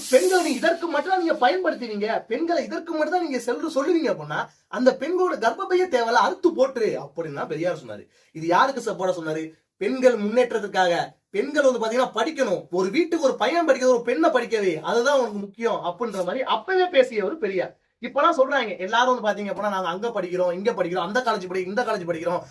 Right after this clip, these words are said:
அந்த பெண், ஒரு முஸ்லிம்கார பெண் மேடையில பெரியார சொல்றது, "இந்த மாதிரி பெரியாரோட தாய் கர்ப்பப்பையை அறுத்திருந்தா எங்க பெரியார தலைவலி இருக்காது." அந்த பெண் சொல்லுது. அந்த பெண் இவ்வளவு மேடை ஏறி பேசுறது காரணமே பெரியார்னு அந்த பெண்ணுக்கு தெரியாம போச்சு.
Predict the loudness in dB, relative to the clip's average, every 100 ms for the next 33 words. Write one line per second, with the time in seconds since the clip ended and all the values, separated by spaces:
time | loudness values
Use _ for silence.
0 | -8 -6 -2 0 2 4 4 2 -2 -8
1 | 0 2 2 0 -2 -2 -14 _ 0 6
2 | 6 4 0 2 2 2 0 -4 0 0
3 | 0 -8 -14 -6 0 2 0 0 4 4
4 | 4 0 0 0 0 0 2 4 2 0
5 | 0 -2 4 4 4 0 -8 -4 -2 -2
6 | 2 2 2 2 6 6 4 0 2 2
7 | 0 -4 -2 0 2 0 -2 -6 -4 0
8 | 0 2 0 0 2 2 4 2 0 2
9 | 4 2 2 0 0 -2 -4 0 0 0
10 | -4 -6 -6 -6 -4 -4 -4 -8 -12